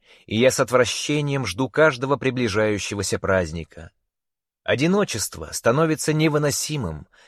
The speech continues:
когда другие веселятся с родными и друзьями. Я часто думаю о том, чтобы покончить с собой, но мне не хватает духа на это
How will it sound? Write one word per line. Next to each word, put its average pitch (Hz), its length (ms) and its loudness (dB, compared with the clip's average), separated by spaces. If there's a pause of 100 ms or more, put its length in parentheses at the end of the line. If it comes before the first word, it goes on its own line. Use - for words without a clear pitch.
(100)
когда 120 280 2
другие 135 460 0
веселятся 120 640 0
с - 140 -2
родными 110 580 0
и - 160 -12
друзьями. 80 760 -6 (800)
Я 127 260 2
часто 202 460 0
думаю 170 540 0
о 147 80 -2
том, 160 500 0
чтобы 135 320 0
покончить 135 600 -2
с - 40 -6
собой, 135 600 0 (400)
но 123 180 2
мне 190 200 4
не 175 100 2
хватает 147 500 2
духа 139 460 -2
на 113 180 -2
это 92 520 -4